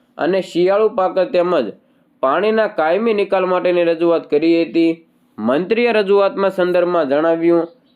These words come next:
કે અતિવૃષ્ટિને લીધે ચોમાસા પાક નિષ્ફળ ગયો છે. આ વિસ્તારમાં ખેડૂતોની સ્થિતિને ધ્યાનમાં રાખીને તેમાંથી વહેલી તકે બહાર આવે તે માટે વહેલામાં વહેલી તકે સહાય મળે તેવી વ્યવસ્થા પણ કરવામાં આવશે.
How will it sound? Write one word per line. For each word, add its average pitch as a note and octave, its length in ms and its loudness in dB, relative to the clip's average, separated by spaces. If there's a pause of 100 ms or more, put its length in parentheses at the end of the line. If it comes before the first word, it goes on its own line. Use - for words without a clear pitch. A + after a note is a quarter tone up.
(120)
કે F3 60 2
અતિવૃષ્ટિને G#3 760 2
લીધે F3+ 280 0
ચોમાસા E3+ 500 0
પાક E3 220 -2
નિષ્ફળ C#3 360 0
ગયો E3+ 300 2
છે. E3+ 240 -2 (580)
આ G3 280 -2
વિસ્તારમાં G3 580 0
ખેડૂતોની F3 580 0
સ્થિતિને E3+ 440 0
ધ્યાનમાં C#3+ 420 0
રાખીને E3 480 0 (480)
તેમાંથી F3+ 420 0
વહેલી D#3 380 2
તકે F#3+ 320 0
બહાર D#3+ 320 2
આવે E3 220 0
તે E3 160 -2
માટે E3 320 0
વહેલામાં F3 600 0
વહેલી F3+ 260 2
તકે E3+ 320 0
સહાય D#3 300 0
મળે E3 360 2 (500)
તેવી F#3+ 240 2
વ્યવસ્થા F3+ 460 0
પણ D#3+ 240 0
કરવામાં E3 560 2
આવશે. E3 460 -2